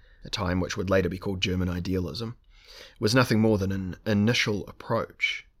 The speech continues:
a pretension, or as skeptics were already saying at the time, an excess,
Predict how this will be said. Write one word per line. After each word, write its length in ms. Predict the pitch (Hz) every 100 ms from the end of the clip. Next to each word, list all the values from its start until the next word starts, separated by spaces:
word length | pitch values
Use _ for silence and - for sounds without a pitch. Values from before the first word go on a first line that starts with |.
| _ _ _ -
a 280 | 98 95 92 -
pretension, 640 | - 95 127 120 - 78 87
or 180 | 73
as 120 | 92 -
skeptics 440 | - 101 - -
were 140 | 101
already 180 | 98 98
saying 340 | 92 95 92 90
at 80 |
the 60 | 90
time, 300 | - 95 95
an 100 | 92 -
excess, 760 | 127 - - 80 117 - -